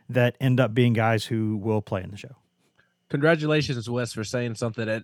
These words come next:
Speaker 2: that everybody was saying.
Speaker 1: I don't remember you saying it. Maybe you did. Maybe you didn't. I don't
Speaker 2: That,
Speaker 1: remember
Speaker 2: that,
Speaker 1: it.
Speaker 2: that's your fault. That's your fault for not paying close enough attention to me. You know, your, your big capital J journalist, Wes Rucker, you weren't paying attention to,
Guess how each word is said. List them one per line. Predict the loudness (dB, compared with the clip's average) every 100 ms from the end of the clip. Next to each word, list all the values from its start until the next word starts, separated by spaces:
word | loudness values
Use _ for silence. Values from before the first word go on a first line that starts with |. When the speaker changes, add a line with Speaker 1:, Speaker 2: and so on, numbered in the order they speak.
| _
Speaker 2:
that | -4 -2 0
everybody | 2 4 4 4 4 2
was | -2
saying. | -6 -8 -10 -12 0
Speaker 1:
I | 8 10
don't | 10
remember | 8 6 6
you | 4
saying | 4 2 2 2
it. | 0 -2 -16 -6
Maybe | -2 2
you | 2
did. | 2 2
Maybe | 0 0
you | 0
didn't. | 0 -2
I | 0
don't | 0
Speaker 2:
That, | 2
Speaker 1:
remember | 0 4
Speaker 2:
that, | 4
Speaker 1:
it. | 2
Speaker 2:
that's | 0 -2
your | -4
fault. | -4 -4 -6 -10 _ _ _ _ _
That's | -6 -2
your | -2
fault | 0 -2 -2
for | -4
not | -4 -2
paying | -4 -4
close | -4 -4 -2
enough | -4 -4
attention | -6 -6 -8 -10
to | -8
me. | -10 -12 _ _ _ _ _
You | -4
know, | 0
your, | 0
your | 0 0
big | 0 -2 0 -2
capital | -4 -4 -2 -4
J | 0 -2
journalist, | 0 0 0 -2 -2
Wes | -4 0
Rucker, | -2 0 -2
you | -2
weren't | -2 -2
paying | -2 -2
attention | -4 -4 -6 -6 -8
to, | -4 -4